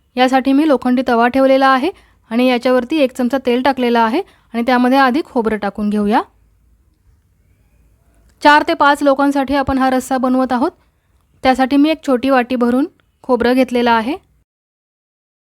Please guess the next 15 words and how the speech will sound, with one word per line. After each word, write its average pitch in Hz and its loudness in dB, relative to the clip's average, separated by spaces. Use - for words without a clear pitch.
गॅसची 269 2
फ्लेम 320 2
मीडियम 269 2
ठेवून 302 -2
खोबरं 285 0
आपण 302 0
छान 277 -2
खरपूस 269 -2
असं 262 -2
भाजून 247 2
घेऊया. 254 2
खोबरं 277 4
जास्त 302 2
जाळायचं 277 4
नाही, 277 -2